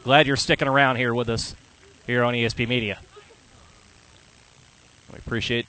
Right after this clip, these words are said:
all of you that are tuning in, wherever you may be tuning in. Again, send us a tweet at E S P Media S N. Let us know where you're listening in from, wherever that may be. Loveland with it, back in their own end, and a wise move. It's gonna be sent back to the keeper,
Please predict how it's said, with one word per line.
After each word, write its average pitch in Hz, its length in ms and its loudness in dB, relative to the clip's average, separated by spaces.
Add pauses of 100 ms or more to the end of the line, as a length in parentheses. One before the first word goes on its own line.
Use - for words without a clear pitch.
all 139 240 8
of 117 60 0
you 117 100 0
that 113 60 0
are 107 40 -2
tuning 113 300 -4
in, 131 160 -2
wherever 180 240 6
you 139 100 2
may 127 140 4
be 117 120 0
tuning 117 340 -4
in. 165 140 -2
Again, 175 200 -8 (280)
send 285 200 4
us 269 100 0
a 247 60 2
tweet 226 260 2
at 185 120 4
E 208 100 0
S - 80 0
P 202 160 -2
Media 190 280 2
S 165 200 2
N. 165 180 0
Let 135 140 0
us 139 100 -4
know 160 100 2
where 160 120 2
you're 139 80 0
listening 139 320 -2
in 151 140 -4
from, 110 280 -2 (840)
wherever 127 380 0
that 131 180 4
may 131 200 2
be. 117 320 -2 (2500)
Loveland 127 360 2
with 135 200 2
it, 117 100 -2
back 123 240 2
in 127 60 -2
their 120 160 2
own 127 140 2
end, 123 220 0
and 113 80 -2
a 107 60 -2
wise 123 320 2
move. 127 260 2
It's 110 80 -4
gonna 120 140 -4
be 110 60 -2
sent 123 240 -4
back 123 220 2
to 151 140 2
the 123 80 -2
keeper, 120 460 -4